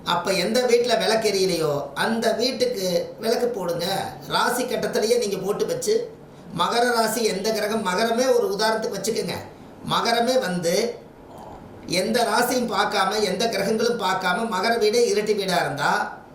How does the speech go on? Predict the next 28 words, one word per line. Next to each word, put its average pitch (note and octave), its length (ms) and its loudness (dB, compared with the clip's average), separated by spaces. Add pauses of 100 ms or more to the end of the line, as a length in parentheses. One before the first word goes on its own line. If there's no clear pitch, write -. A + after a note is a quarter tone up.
(240)
அப்ப - 180 -2
காலச்சக்கரத்துக்கு A3+ 920 0
மகரம் G#3 320 0
வந்து G#3 220 0
பத்தாம் F#3+ 400 -2
இடம். B2+ 380 -4 (400)
அப்ப - 180 -2
எப்பவுமே A#3+ 500 2
உங்க A3 340 2
தொழில A#3+ 220 2
வந்து F3+ 560 0 (100)
ஒரு F#3+ 180 -2
ராசி B3 340 2
கட்டத்தை A3+ 260 -2
கொண்டு G3+ 160 -4
போய் G3+ 100 0
வச்சு, F3 540 0 (640)
விளக்கை A3 400 2
எங்க A3 200 0
வைக்கிறீங்கன்னா G#3+ 600 0
மகர G3+ 280 0
ராசிங்கிற A#3 580 0
கட்டத்துல A3 380 -2
கொண்டு F#3+ 140 -2
போய் - 200 2
தினம் A#3+ 340 2
விளக்கேத்திட்டு G#3 500 0
வாங்க. E3+ 460 -2